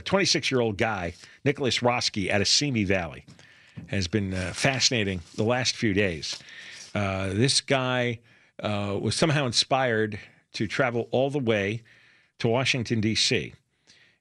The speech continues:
And you probably heard about this. Uh, about one o'clock in the morning on Wednesday,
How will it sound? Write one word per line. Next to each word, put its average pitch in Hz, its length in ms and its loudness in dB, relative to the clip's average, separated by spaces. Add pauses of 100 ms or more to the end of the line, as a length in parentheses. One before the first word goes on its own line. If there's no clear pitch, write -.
And 92 420 -4
you 95 100 -2
probably 117 300 2
heard 135 160 2
about 87 240 -4
this. 98 340 -2
Uh, 85 60 -2 (720)
about 90 180 -2
one 110 140 2
o'clock 135 340 -2
in 143 60 -2
the 123 60 0
morning 113 420 0
on 98 140 -2
Wednesday, 92 520 -2